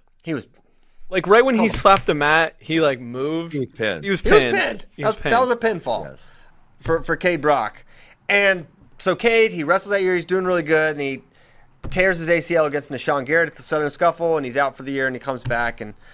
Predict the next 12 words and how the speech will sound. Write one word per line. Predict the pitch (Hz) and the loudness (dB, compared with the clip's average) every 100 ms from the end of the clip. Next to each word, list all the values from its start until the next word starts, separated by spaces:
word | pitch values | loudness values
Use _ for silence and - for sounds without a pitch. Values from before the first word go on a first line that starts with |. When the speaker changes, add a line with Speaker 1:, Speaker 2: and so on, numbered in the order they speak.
| - - _ | -20 -20 _
Speaker 1:
he's | 139 | -8
still | - 151 | -2 -2
good, | 127 123 107 | 0 -2 -2
but | 107 | -4
it's | 107 | -4
never | 127 113 | -6 -8
quite | 110 113 - | -6 -8 -8
the | |
same. | - 113 101 95 _ - - _ | -10 -10 -10 -14 _ -20 -20 _
Um, | 147 147 139 127 117 - | 0 2 -2 -4 -12 -18
Speaker 3:
Mm-hmm. | 101 107 110 113 107 104 | -16 -16 -16 -16 -18 -14
Speaker 1:
so | - 185 180 170 - | 0 6 6 6 0